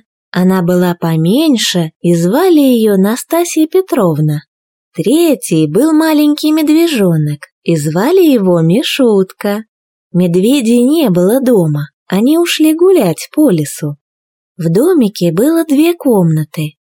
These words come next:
одна столовая, другая спальня.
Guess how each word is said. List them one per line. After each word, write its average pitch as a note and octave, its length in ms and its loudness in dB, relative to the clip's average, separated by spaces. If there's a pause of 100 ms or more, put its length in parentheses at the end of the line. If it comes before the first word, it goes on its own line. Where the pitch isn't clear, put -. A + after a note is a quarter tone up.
(160)
одна F3 460 0
столовая, D#3+ 1040 -2
другая D#3 680 -2
спальня. F3+ 760 0